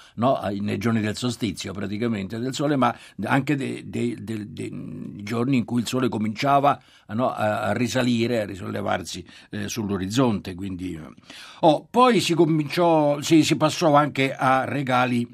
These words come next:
eh, diciamo, più sostanziosi e di valore, eh, venale, eh, come, come facciamo noi. Si andava dai capi d'abbigliamento ai libri, dai profumi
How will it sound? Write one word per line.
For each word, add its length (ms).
eh, 200
diciamo, 920
più 120
sostanziosi 760
e 340
di 140
valore, 480
eh, 420
venale, 680
eh, 200
come, 520
come 280
facciamo 440
noi. 340
Si 180
andava 300
dai 300
capi 300
d'abbigliamento 960
ai 180
libri, 440
dai 260
profumi 760